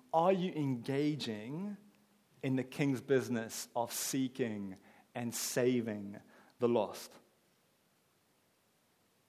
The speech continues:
Did you know that he equips us for this? So in verse thirteen, we learn that the king gives a mina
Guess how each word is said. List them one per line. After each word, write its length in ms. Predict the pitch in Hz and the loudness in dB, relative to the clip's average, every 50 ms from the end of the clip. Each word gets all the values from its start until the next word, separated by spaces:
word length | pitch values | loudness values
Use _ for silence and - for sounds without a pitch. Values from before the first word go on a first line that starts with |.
| _ _ _ _ - | _ _ _ _ -6
Did 100 | 147 143 | -2 0
you 80 | 160 | 4
know 160 | 175 196 208 | 6 6 6
that 120 | 202 196 160 | 6 4 4
he 160 | 147 175 165 | 4 4 2
equips 540 | 160 - - - - 208 208 - - - - | 0 0 -4 -6 -4 -4 -4 -4 -4 -2 -2
us 400 | 110 - - - - - - - _ _ _ _ _ _ - - | -2 -2 -4 -6 -8 -8 -8 -10 _ _ _ _ _ _ -8 -4
for 220 | - 131 135 139 | 0 0 0 0
this? 400 | 117 110 - - - - - - - _ _ _ _ _ _ _ _ _ _ _ _ _ _ _ _ _ _ _ _ _ _ _ _ _ _ _ _ _ _ - | 0 -2 -6 -8 -10 -12 -12 -14 -16 _ _ _ _ _ _ _ _ _ _ _ _ _ _ _ _ _ _ _ _ _ _ _ _ _ _ _ _ _ _ -4
So 120 | - - 143 | 2 4 4
in 80 | 131 | 4
verse 280 | 110 135 156 156 143 - | 8 10 10 10 8 8
thirteen, 520 | - 170 156 147 147 - - 170 156 143 | 6 8 8 8 8 6 4 4 4 6
we 80 | 147 143 | 6 6
learn 220 | 143 151 156 160 | 6 6 6 6
that 140 | 151 139 - | 6 4 2
the 80 | 147 139 | 0 -4
king 420 | - - 220 208 185 180 170 147 - - - - - - - - _ _ | -2 2 2 4 4 2 0 -2 -4 -8 -16 -20 -20 -20 -20 -20 _ _
gives 240 | - 160 151 135 - - | 4 6 6 6 6 2
a 80 | 151 135 | 0 0
mina 760 | 139 135 139 147 160 170 175 180 175 139 123 117 113 113 120 | 2 2 2 4 4 4 6 6 6 6 6 4 2 -2 -6